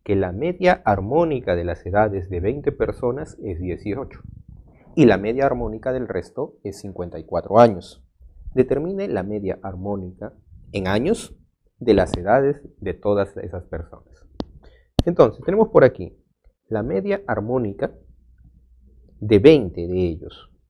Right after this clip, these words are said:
Entonces, vamos a llamarlo media armónica de A uno, A dos, A tres, A cuatro, hasta llegar al A veinte. La media armónica de ellos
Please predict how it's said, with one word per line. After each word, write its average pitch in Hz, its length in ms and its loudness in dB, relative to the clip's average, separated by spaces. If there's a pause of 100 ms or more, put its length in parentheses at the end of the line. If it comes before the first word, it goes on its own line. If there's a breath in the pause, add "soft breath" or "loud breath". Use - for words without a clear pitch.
(180)
Entonces, - 340 -10
vamos 131 280 0
a 147 40 -2
llamarlo 113 460 -6
media 113 420 -2
armónica 107 720 -6
de 90 160 -6 (100)
A 107 140 6
uno, 107 440 0 (1000)
A 143 140 6
dos, 110 380 0 (1200)
A 147 160 0
tres, 104 380 -2 (1200)
A 143 160 -4
cuatro, 95 500 -2 (1300)
hasta 123 300 -6
llegar 120 500 -2
al 101 300 -2
A 104 100 -2
veinte. 95 480 -6 (840)
La 90 180 -8
media 98 400 0
armónica 90 560 -10
de 87 140 -4
ellos 160 360 -10